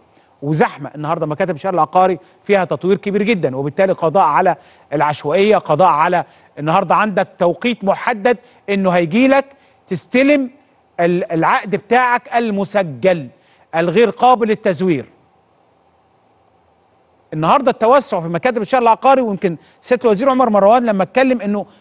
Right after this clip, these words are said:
توجه الرئيس عبد الفتاح السيسي، خدمات الناس، سهلوا على الناس، طوروا مكاتب الشهر العقاري. مش كنا كل يوم والتاني نتكلم والشكاوي والحقوا؟ النهارده هل ده موجود؟ مش موجود. هل بقت الزحام بتاع كل مره؟ ما بقاش موجود.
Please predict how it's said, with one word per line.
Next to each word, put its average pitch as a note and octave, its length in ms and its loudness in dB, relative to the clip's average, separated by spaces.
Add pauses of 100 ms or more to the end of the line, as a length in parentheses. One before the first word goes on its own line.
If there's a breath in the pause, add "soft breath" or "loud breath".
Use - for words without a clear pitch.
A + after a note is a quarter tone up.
توجه G#3+ 440 2
الرئيس G#3 480 -2
عبد D#3+ 140 -4
الفتاح A3 360 -2
السيسي، C4 480 -6 (440 soft breath)
خدمات F#3 540 0
الناس، A3+ 640 -2 (100)
سهلوا G#3 460 2
على G#3 200 0
الناس، A3+ 480 -2 (360 soft breath)
طوروا A3+ 400 4
مكاتب G3 360 -6
الشهر G3 200 -4
العقاري. F3 480 2 (200)
مش - 100 -20
كنا B3 260 2
كل A3+ 220 -2
يوم A#3+ 200 4
والتاني A3 520 0 (260 soft breath)
نتكلم A3+ 520 -2
والشكاوي A#3 500 2
والحقوا؟ A#3 460 0 (240 soft breath)
النهارده A3 460 2
هل B3+ 80 -4
ده B3+ 100 0
موجود؟ B3+ 340 -2
مش C#4 180 -8
موجود. C4 320 -2 (380 soft breath)
هل B3 140 0
بقت A3+ 240 -2
الزحام G#3+ 380 -2
بتاع A#3 240 0
كل B3 260 0
مره؟ C4+ 220 4
ما G#3 100 -2
بقاش G#3+ 220 -6
موجود. B3+ 360 2